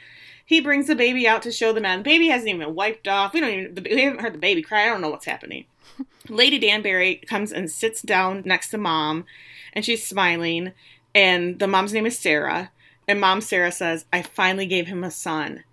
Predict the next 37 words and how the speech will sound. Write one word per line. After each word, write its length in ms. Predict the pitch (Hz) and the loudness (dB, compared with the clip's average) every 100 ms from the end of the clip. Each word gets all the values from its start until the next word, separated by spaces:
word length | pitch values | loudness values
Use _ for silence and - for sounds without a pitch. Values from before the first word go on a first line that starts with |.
| _ _ _ _ | _ _ _ _
and 160 | 208 208 | 2 2
then 120 | 185 | 2
immediately 500 | 190 208 202 - 185 | 2 0 2 2 0
collapses. 760 | - 160 - - - - - - _ - - - _ 208 | -2 -2 -2 -4 -12 -12 -16 -18 _ -20 -20 -20 _ 0
And 520 | 185 175 165 170 175 _ _ _ - | 2 2 -2 -4 -10 _ _ _ 2
I'm 180 | 220 226 | 4 4
confused. 560 | 262 254 - - - | 0 -4 -2 -4 -4
Is 160 | - 180 | -6 -2
Danbury 420 | 285 302 285 254 | 0 2 2 2
Sarah's 300 | 247 208 165 | 2 0 0
sister? 720 | - 311 302 294 294 285 285 - - _ _ | 0 -4 -2 2 4 6 4 0 -20 _ _
We 120 | 262 269 | 0 2
find 240 | 247 202 | 4 4
out 120 | 156 | 2
later 420 | 120 113 127 147 - | 0 0 0 -4 -4
their 120 | 180 | -4
connection, 520 | - - 135 - 180 170 | -2 -4 -6 -6 -8 -2
but 120 | 190 | 4
I 80 | 196 | 4
was 100 | 202 | 2
like, 120 | 208 - | -4 -6
"I 80 | 247 - | -8 -10
don't, 140 | 226 | -6
I 80 | 240 | -4
don't 80 | 226 | -4
even 100 | 254 | -6
know 80 | 262 | -8
what's 120 | - | -8
happening 380 | 180 - - 92 | -6 -6 -8 -10
here." 280 | 240 - - - - - - - | -6 -8 -8 -16 -20 -20 -20 -16
So 560 | - 320 269 262 262 - - - - | 0 4 4 4 0 -6 -14 -16 -8
Mom 320 | 233 254 254 | -2 0 2
dies, 600 | 202 156 160 160 160 - - | 2 2 2 0 -2 -6 0
and 560 | 214 190 185 180 180 170 | 2 4 4 2 0 0
baby 360 | 190 190 202 196 | 2 2 0 -6
is 240 | - 185 175 | -4 -6 -4
named 380 | 160 156 160 | -4 -4 -6